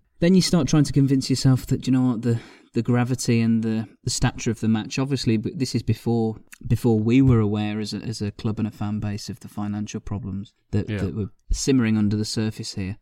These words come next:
Speaker 2: Saying that, uh, to caveat that, we, we always maintained over the last two years of this podcast that it's promotion or failure.
Speaker 1: Or failure, yeah.
Speaker 2: That's the choice here. We,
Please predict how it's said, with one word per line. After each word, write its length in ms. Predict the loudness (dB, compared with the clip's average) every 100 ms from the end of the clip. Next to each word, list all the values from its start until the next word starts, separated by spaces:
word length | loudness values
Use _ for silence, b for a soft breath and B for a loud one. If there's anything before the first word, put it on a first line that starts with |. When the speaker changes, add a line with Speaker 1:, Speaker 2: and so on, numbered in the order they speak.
| -12
Speaker 2:
Saying 400 | 0 2 4 2
that, 420 | 0 -4 -10 -6
uh, 200 | -2 -2
to 140 | -4 -4
caveat 460 | -2 0 0 -2
that, 160 | -6 -4
we, 180 | -4 -4
we 360 | 0 2 0 -4
always 440 | -4 0 2 0 -2
maintained 560 | -4 -4 -4 -2 0
over 200 | -2 -2 -4
the 60 |
last 300 | -4 -6 -10 _ _ _
two 140 | -10 -6
years 200 | -6 -6
of 60 |
this 160 | -8 -10
podcast 640 | -8 -10 -8 -10 -10 -12 -10
that 180 | -10 -10 _
it's 160 | -12 -12 _
promotion 920 | -4 0 2 0 -2 -4 -2 -4 -6 -6
or 160 | -8 -6
failure. 540 | -6 -4 -4 -6 -6
Speaker 1:
Or 120 | -6 -6
failure, 420 | -6 -4 -4 -4
yeah. 200 | -6 -8 -14 _ _ -12
Speaker 2:
That's 240 | -10 -12
the 100 | -14
choice 380 | -8 -6 -6 -8
here. 200 | -8 -6
We, 180 | -8